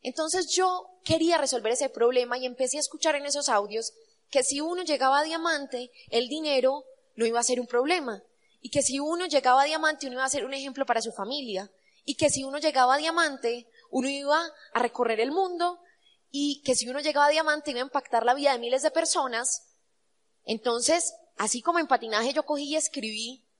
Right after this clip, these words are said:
"Voy a ser campeona del mundo", cuando comencé este negocio, miren que ahí está la fecha, bueno, se ve el año, dos mil trece, escribí, "Voy a ser diamante".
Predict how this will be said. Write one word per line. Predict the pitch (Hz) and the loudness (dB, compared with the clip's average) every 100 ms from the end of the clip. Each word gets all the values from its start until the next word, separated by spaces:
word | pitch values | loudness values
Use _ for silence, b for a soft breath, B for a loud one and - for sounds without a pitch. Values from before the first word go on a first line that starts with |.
| _ _ _ - | _ _ _ 2
"Voy | 247 330 | 6 6
a | |
ser | 359 339 | 4 0
campeona | 330 302 254 233 269 | -2 -2 -2 0 0
del | 277 | -2
mundo", | 320 320 240 226 262 - _ _ _ | -2 -4 0 0 -2 -14 _ _ _
cuando | - 240 233 | 0 2 2
comencé | 240 233 247 | -2 -4 -2
este | 247 311 | -2 -2
negocio, | 320 320 311 - 240 247 - - _ _ | 0 6 6 6 2 -2 -4 -20 _ _
miren | 226 233 262 | 0 0 2
que | 311 | 2
ahí | 294 | 2
está | 294 262 | 2 4
la | 302 | 4
fecha, | 311 311 269 240 247 - - _ _ _ _ _ _ - | 4 4 4 0 0 -12 -20 _ _ _ _ _ _ 0
bueno, | 240 190 | 0 0
se | - 233 | -4 -2
ve | 226 | 2
el | 254 | 2
año, | 285 240 269 240 | 2 0 -12 -2
dos | 220 | -2
mil | 233 269 | 0 -4
trece, | 311 277 240 262 - - _ _ _ _ _ _ _ _ - | 2 4 2 -4 -10 -18 _ _ _ _ _ _ _ _ -6
escribí, | 226 - 277 285 302 339 359 311 _ _ _ _ _ _ _ _ | -4 0 2 2 2 -2 -6 -14 _ _ _ _ _ _ _ _
"Voy | 190 226 226 | 4 6 6
a | |
ser | 233 247 | 2 -2
diamante". | 233 233 294 277 - | -2 -2 -2 -2 -12